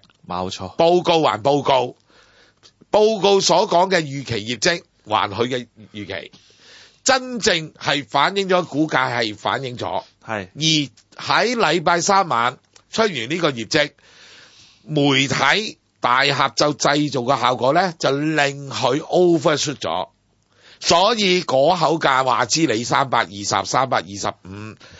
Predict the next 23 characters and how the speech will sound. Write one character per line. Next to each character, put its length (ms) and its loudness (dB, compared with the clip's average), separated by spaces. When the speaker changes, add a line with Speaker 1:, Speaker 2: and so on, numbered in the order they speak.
Speaker 2:
三 260 0
百 120 0
一 140 0
十 100 -4
五 300 -6
啊， 200 4
眯 180 -2
埋 200 -6
眼 160 -2
入 300 -2
去 120 -6
懟 160 -2
一 320 2
嘢， 420 0
買 280 -4
一 80 0
棍 360 -4
先 200 -8
啦， 320 0
買 160 0
完 120 2
一 240 -4
口 440 0